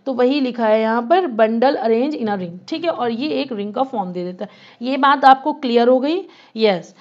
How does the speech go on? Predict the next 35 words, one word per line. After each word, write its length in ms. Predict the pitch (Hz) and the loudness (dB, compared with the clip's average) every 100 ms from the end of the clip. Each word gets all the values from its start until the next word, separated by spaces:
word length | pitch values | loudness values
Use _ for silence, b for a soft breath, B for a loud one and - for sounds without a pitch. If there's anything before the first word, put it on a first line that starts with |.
| B | B
So 280 | - 359 - | 0 2 4
अब 120 | 285 294 | 2 2
हम 180 | 311 | 0
लोग 160 | 311 302 | 0 -2
ने 260 | 269 320 330 | -2 -4 -4
इसमें 340 | 277 294 311 | -6 -6 -2
क्या 200 | 269 254 | 0 2
पढ़ 180 | 269 277 | 2 0
लिया? 220 | 294 311 - | 0 -2 -2
एंजियोस्पर्म 600 | 233 240 277 277 269 269 | -2 -2 -4 -4 -4 -2
को 120 | 294 | -4
पूरा 280 | 254 214 226 | -4 -2 0
पढ़ 220 | 254 269 | 2 0
लिया। 240 | 285 311 | 0 -2
ये 180 | 320 269 | -2 -4
फ्रूटिंग 380 | 269 202 226 247 | -6 -8 -8 -2
प्लांट्स 400 | 269 262 277 277 | 0 0 -4 -8
होता 220 | 285 302 | -6 -2
है। 120 | 320 | -2
ठीक 260 | 330 285 320 | -4 -8 -6
है, 140 | 370 359 B B - | -8 -10 B B -10
इसमें 380 | 240 269 269 269 | -6 -2 -2 0
जो 120 | 262 | 0
है 280 | 269 277 277 | 0 0 -2
cotyledons 540 | 233 254 262 262 262 | -2 0 0 0 -2
के 80 | 269 | -6
बेस 320 | 226 240 262 | -4 -4 -4
पे 100 | 285 | -6
दो 180 | 226 226 | -2 -2
टाइप 260 | 247 262 | -2 -4
पढ़ा 220 | 285 277 285 | 0 0 2
दिए, 180 | 302 | 0
monocot 480 | 277 202 226 240 285 | -2 -2 -4 -2 -2
and 220 | 277 233 | -2 -2
dicot। 440 | 208 202 214 302 | -2 -4 -2 -2